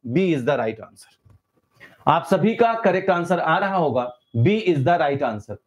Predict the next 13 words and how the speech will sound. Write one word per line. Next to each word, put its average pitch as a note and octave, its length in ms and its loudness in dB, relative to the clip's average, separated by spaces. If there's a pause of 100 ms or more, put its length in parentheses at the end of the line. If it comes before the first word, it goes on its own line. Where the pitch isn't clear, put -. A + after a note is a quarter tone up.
(140)
और D3 120 2
लगभग D3+ 480 0 (240)
सभी E3+ 280 2
लोगों D#3+ 260 0
का C#3 180 0 (260)
करेक्ट E3 280 -2
आंसर C3+ 340 -2
है C3 320 -6
B। A#2 200 -4 (920)
नेक्स्ट G3+ 300 2
क्वेश्चन B3 380 2
है, B3 240 -2
regulators F#3+ 840 0